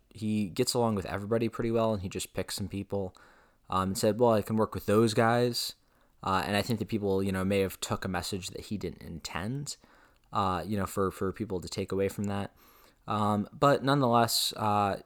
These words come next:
Kamala Harris got the better of that exchange. Um, her polling and her funding are sure to go up after this debate.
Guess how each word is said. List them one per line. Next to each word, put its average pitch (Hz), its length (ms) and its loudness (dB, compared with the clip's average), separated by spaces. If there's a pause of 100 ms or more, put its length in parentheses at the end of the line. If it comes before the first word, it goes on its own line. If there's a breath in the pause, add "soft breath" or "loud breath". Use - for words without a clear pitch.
(100)
Kamala 113 280 2
Harris 120 340 2
got 107 180 -2
the 98 60 -8
better 104 220 0
of 110 100 -4
that 104 140 0
exchange. 147 760 -2
Um, 98 300 -2
her 104 180 -4
polling 107 460 -2
and 95 80 -4
her 90 120 -8
funding 101 560 -4
are 87 120 -6
sure 101 300 -6
to 98 80 -4
go 95 180 -2
up - 300 -10
after - 320 -6
this - 160 -8
debate. 110 420 -6